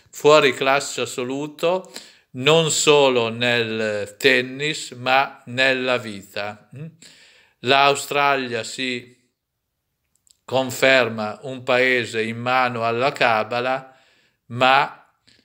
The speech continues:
eh, mi piace questa immagine, ma la verità è come l'acqua,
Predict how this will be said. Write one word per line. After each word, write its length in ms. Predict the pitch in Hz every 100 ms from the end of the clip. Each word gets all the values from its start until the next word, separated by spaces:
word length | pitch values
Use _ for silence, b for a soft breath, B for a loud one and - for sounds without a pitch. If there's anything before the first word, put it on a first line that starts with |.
| b _ _
eh, 220 | 127 131
mi 160 | 131 127
piace 520 | 127 127 131 - 120
questa 500 | 123 117 - 120 113
immagine, 880 | 117 120 113 98 95 92 101 98 95
ma 240 | 110 123
la 140 | 131 131
verità 540 | 131 131 123 - 139
è 100 | 151
come 320 | - 131 127
l'acqua, 680 | 110 95 92 _ - 98